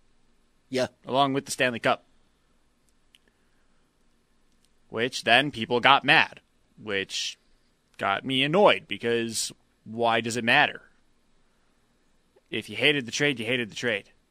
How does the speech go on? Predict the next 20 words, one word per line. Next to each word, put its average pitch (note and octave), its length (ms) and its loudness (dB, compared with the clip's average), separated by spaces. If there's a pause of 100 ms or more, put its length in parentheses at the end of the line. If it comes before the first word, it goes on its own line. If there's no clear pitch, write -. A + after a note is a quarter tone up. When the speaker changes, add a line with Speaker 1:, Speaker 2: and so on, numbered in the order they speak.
(560)
Speaker 2:
It's A#2 180 -10
over. B2 360 -2 (1080)
Just B2 140 -10
because D3+ 220 -4
Ryan D3 200 4
O'Reilly C#3 300 2
keeps C#3 300 -6
stacking C#3 420 0
up B2+ 80 -2
awards B2+ 440 -2
does A2+ 180 -10
not C3+ 260 2
mean C3 460 -2
that A#2 260 2 (600)
the C3 60 -2
trade D3 300 0
somehow C3+ 320 0
got A#2+ 300 -2
worse. A#2+ 320 -4
It's - 380 -10